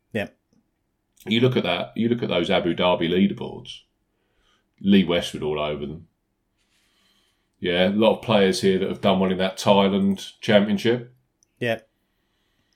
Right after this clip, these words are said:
Speaker 2: The one name that just jumped out at me on a leaderboard, and I've dug into it, and he's, he seems to have got results at courses you're mentioning, like Nedbank as well. Done well in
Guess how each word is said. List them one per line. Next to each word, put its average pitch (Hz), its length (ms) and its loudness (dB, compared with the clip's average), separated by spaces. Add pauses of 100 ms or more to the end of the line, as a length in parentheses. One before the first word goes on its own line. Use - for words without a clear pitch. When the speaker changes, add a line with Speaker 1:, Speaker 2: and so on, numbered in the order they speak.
(840)
Speaker 2:
The 127 80 -4
one 190 240 6
name 165 220 6
that 139 80 -2
just 127 260 -8
jumped 131 380 4
out 127 240 6
at 98 40 -4
me 92 120 0
on 95 100 0
a 98 40 2
leaderboard, 95 640 -2
and 92 180 -4 (180)
I've - 200 -4
dug 107 200 2
into 104 320 0
it, 85 60 -4
and 87 80 -8
he's, 123 460 0
he 120 160 -6
seems 170 320 -4
to 175 80 -2
have 135 100 -8
got 127 180 -2
results - 1000 -2
at 95 180 -6
courses 104 420 -2
you're 113 160 2
mentioning, 87 400 -2
like 87 180 -4
Nedbank 107 580 0 (400)
as 80 100 -10
well. 104 480 0 (1040)
Done 104 180 6
well 98 140 4
in 98 220 0